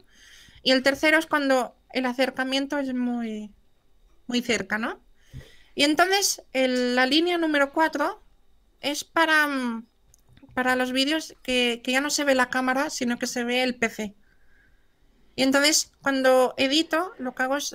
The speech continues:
recortar las, las tramas del vídeo, quito los silencios, si son vídeos de preparación, pues hay más silencios, ¿no?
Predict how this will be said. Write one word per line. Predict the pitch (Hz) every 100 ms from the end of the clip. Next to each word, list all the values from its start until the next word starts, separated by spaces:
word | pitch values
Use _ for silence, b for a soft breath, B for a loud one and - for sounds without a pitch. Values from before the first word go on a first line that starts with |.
| 262
recortar | 262 254 254 247 - 285 269
las, | 240 226 220 -
las | 226 226
tramas | - 269 269 269
del | 262
vídeo, | 277 277 262 320 381 b b b
quito | - 277 277
los | 247 247
silencios, | 262 254 285 294 269 285 359 -
si | - 233
son | 220 233 233
vídeos | 233 226
de | 226
preparación, | 220 226 226 220 214 233
pues | 233 233 -
hay | 226
más | 233 226
silencios, | - 226 240 240 240 233
¿no? | 226 262